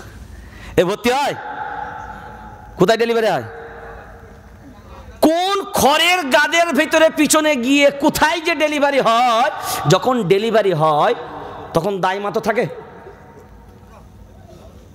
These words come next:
হ্যাঁ? এ, প্রসব করার সময় দাইমা থাকে না? নার্স তো থাকে, আয়া,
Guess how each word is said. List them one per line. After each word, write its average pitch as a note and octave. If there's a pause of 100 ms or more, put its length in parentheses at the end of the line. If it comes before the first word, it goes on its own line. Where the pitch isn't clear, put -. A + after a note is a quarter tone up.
(340)
হ্যাঁ? - (1600)
এ, D3+
প্রসব F3
করার G#3+
সময় G#3+
দাইমা G3
থাকে G3+
না? B3 (1040)
নার্স D#3
তো G#3
থাকে, G3 (920)
আয়া, E3+